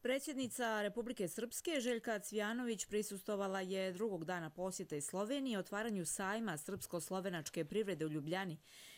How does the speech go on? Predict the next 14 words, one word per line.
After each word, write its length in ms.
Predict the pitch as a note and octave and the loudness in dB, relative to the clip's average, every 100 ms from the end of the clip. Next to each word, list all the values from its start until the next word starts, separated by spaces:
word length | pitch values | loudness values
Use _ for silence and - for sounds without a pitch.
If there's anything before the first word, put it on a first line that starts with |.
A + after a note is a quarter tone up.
| - | -6
i 100 | A3 | 0
poručila 540 | A3+ G#3+ G#3 A3 A3 | 2 2 0 0 0
da 100 | G3 | 0
je 60 | G3 | 0
dinamična 680 | G3 G3 F#3+ F#3 F#3+ E3+ | 0 0 0 -2 0 0
privredna 420 | D3+ F#3 E3+ D3+ | 0 0 0 0
saradnja 580 | D3+ E3 D3+ D#3 A3 A#3+ | -2 0 2 2 0 -2
ključ 340 | - G3+ A#3 A#3 | -4 -2 -2 -2
ekonomskog 580 | G#3+ G#3 G3+ G3 G#3 | -2 -2 -2 -2 -2
razvoja 460 | F#3 F3 F3+ F#3 F#3 | 0 0 0 0 0
svih 360 | F3+ G3 F#3+ - | 0 0 -2 -2
zemalja 520 | G3 A3 D#3+ D3 D#3 | -4 -2 -2 -2 -2
u 100 | D#3 | -2
okruženju. 600 | D#3+ E3 E3+ D#3 C3+ C#3 | -2 -4 -8 -6 -8 -10